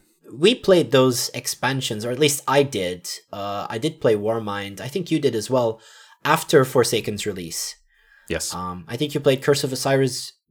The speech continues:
Speaker 1: before, right?
Speaker 2: I basically, yeah, I played Curse of Osiris shortly after because I wanted to know if it was worth getting back into the game at that time. I had already
Speaker 1: Yeah.
Speaker 2: paid for the D L C and I thought, "Hey, I might as well check this out, get my money's worth."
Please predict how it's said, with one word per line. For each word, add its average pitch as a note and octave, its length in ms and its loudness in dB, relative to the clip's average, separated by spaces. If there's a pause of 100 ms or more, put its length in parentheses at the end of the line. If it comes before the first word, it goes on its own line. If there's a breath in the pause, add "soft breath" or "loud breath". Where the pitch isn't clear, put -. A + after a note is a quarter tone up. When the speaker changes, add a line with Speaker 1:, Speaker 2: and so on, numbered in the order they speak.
(100)
Speaker 1:
before, A#2 420 2
right? G#2+ 500 -6 (560)
Speaker 2:
I A#2 140 4
basically, G#2+ 680 4
yeah, G2 360 6
I A#2 160 8
played B2+ 380 4
Curse D#3 220 6
of D3+ 60 0
Osiris A#2 760 4 (340)
shortly A#2 540 2
after G#2 320 4
because G2+ 260 0
I G2+ 60 6
wanted G2+ 240 2
to G2 80 -4
know G2 180 4
if F#2+ 120 2
it G#2+ 80 2
was F2+ 140 -4
worth G2 380 2 (280)
getting G2 300 4
back F#2 240 2
into G#2 200 2
the F#2 80 2
game F2+ 220 0
at F2 80 -2
that E2 180 -2
time. G#2+ 600 2
I A#2+ 60 2
had G#2+ 100 6
already G2+ 180 6
Speaker 1:
Yeah. - 80 -10
Speaker 2:
paid G2+ 220 4
for G#2 80 -2
the G2 60 4
D G2 100 -2
L F2+ 100 2
C G2 240 0
and F#2 100 0
I F2 40 -2
thought, F2 260 -2
"Hey, F#2+ 160 2
I E2 60 2
might F2 160 -2
as F2 60 -4
well E2+ 100 -4
check E2+ 160 -2
this - 160 -4
out, A2+ 200 2
get G#2 120 -8
my E2 80 -6
money's A2+ 240 0
worth." A#2+ 260 8